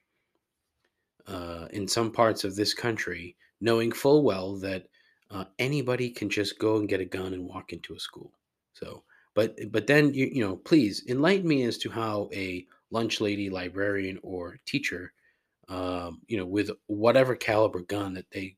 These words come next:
particularly might be, uh, emboldened to, to carry,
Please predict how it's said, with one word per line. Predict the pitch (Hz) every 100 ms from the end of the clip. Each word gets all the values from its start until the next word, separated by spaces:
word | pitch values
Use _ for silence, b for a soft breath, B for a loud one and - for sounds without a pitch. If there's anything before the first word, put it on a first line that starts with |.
| _
particularly | - - 95 101 90
might | 90 95 92
be, | - 90 90 - -
uh, | - - - -
emboldened | 104 95 110 113 101 98 - -
to, | 101 95 90 _ b b b b b -
to | - -
carry, | - 156 175 - - -